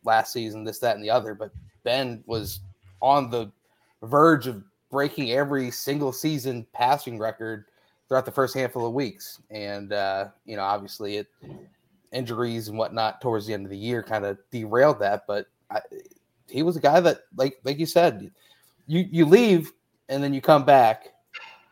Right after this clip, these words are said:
and then you, you fight again, another battle when you get here against, you know, not only Ryan, you, you mentioned battling against Dez, but, you know, Prater, you know, the, the running thing is obviously the highest rated quarterback commit or commit on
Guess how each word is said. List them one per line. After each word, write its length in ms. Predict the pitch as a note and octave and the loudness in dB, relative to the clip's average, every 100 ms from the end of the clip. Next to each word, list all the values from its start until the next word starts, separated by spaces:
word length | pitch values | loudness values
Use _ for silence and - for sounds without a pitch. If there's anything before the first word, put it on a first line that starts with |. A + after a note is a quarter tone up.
| - | -6
and 140 | C3+ | -4
then 140 | C3 B2 | -2 -4
you, 180 | B2 A2+ | -6 -6
you 120 | C3 | -12
fight 280 | - C3+ C#3+ | 2 4 6
again, 560 | C3+ D3+ C#3+ B2 A#2 - | 4 4 4 0 -10 -10
another 340 | A#2+ C#3+ C#3+ | -2 0 0
battle 300 | A#2+ A#2 A#2 | 4 4 2
when 140 | A2+ A2+ | -2 -8
you 60 | |
get 140 | A#2 A2 | -8 -8
here 280 | A2 A2+ | -6 -4
against, 440 | A#2 A#2+ A2+ - A#2+ | -4 -8 -10 -16 -16
you 200 | G#2 A#2 | -12 -8
know, 80 | A2+ | -6
not 160 | A#2+ | -4
only 240 | A#2+ A#2+ A2+ | -2 -4 -4
Ryan, 400 | A2+ A2 A#2 A#2 | -4 -4 -6 -8
you, 160 | A2+ A2 | -10 -10
you 120 | B2 | -8
mentioned 480 | A2+ A2 A#2 G#2 G#2+ _ _ _ _ _ | -8 -8 -10 -10 -14 _ _ _ _ _
battling 380 | B2 B2+ B2 | 4 4 2
against 300 | A#2 A#2+ G#2+ | -4 -6 -4
Dez, 380 | A#2+ C3+ B2 A2+ | 0 2 2 -2
but, 140 | G#2+ G#2 _ | -8 -12 _
you 100 | A#2+ | -14
know, 160 | G2+ G#2 | -12 -12
Prater, 480 | - C3 C3+ B2+ B2+ - _ _ _ _ _ _ _ | -2 0 2 0 -2 -8 _ _ _ _ _ _ _
you 80 | B2+ | -10
know, 120 | A#2 | -6
the, 200 | A#2+ A#2+ - | -6 -6 -8
the 200 | B2 A#2 | -6 -4
running 360 | C3+ C#3 C#3 B2+ | 2 2 2 0
thing 260 | D#3 D#3+ | 2 2
is 120 | B2+ | 2
obviously 400 | A#2+ A#2 A2 B2+ | 0 0 -2 -8
the 180 | A2+ G#2+ - _ - | -6 -6 -8 _ -2
highest 400 | C#3+ C#3 B2+ C3 | 2 4 2 -2
rated 340 | B2+ A#2+ B2 _ _ | -2 -2 -6 _ _
quarterback 640 | - C#3 A#2+ A2+ A#2 A#2 - _ | -2 -2 -2 0 0 0 -6 _
commit 360 | - B2 A#2+ A#2+ | -12 -6 -2 -2
or 220 | A#2 A2+ _ | -4 -10 _
commit 360 | C3+ B2 B2 - G#2+ | -12 -6 -6 -8 -6
on 360 | A2+ A2 A2+ | -6 -6 -10